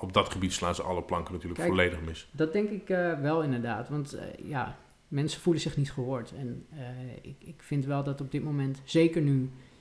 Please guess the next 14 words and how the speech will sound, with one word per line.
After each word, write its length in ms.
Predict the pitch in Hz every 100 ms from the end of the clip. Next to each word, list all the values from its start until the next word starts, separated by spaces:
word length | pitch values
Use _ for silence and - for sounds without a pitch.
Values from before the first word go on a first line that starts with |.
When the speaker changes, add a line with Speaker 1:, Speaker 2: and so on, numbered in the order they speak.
| - -
Speaker 2:
eh, 100 | 175 135 101
ook 100 | 156
na 160 | 160 147
corona, 640 | - 139 131 135 127 123 - - -
dat, 460 | 160 135 127 123 - 127
eh, 60 | 107 123 - 135 - - - -
dat 160 | 139
ze 60 | 98
Speaker 1:
Ja. 60 |
Speaker 2:
wel 140 | 139 139
echt 180 | 139 -
met 140 | 139
iedereen, 440 | 151 135 127 127
eh, 60 | 123